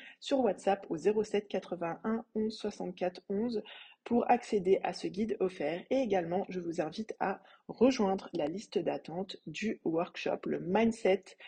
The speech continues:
pour trouver sa moitié qui va bientôt commencer. Je vais d'ailleurs contacter les inscrites à la liste à partir de samedi quinze juillet pour leur proposer un tarif préférentiel pour participer à ce workshop qui sera composé de trois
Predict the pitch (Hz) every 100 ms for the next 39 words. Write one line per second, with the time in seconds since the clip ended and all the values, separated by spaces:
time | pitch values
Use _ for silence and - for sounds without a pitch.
0 | - _ - 240 - - 185 190 214 180
1 | 165 - - 185 185 156 175 180 - 160
2 | 180 208 214 190 185 - _ _ _ _
3 | _ - - - 254 220 180 190 196 202
4 | 185 175 160 196 - 160 170 - 214 180
5 | 170 180 233 202 156 156 196 - - -
6 | - - - 175 165 - 254 190 202 202
7 | - 240 214 208 233 - - 269 254 226
8 | 196 185 175 202 - 160 - 185 - 165
9 | 220 - 214 - - 185 208 - 196 -
10 | 185 151 196 202 - - - - - -
11 | 208 - 156 - 226 - - - _ -
12 | 269 359 - - 202 - - 175 190 220
13 | 233 254 180 160 196 185 190 - _ _
14 | - - 277 -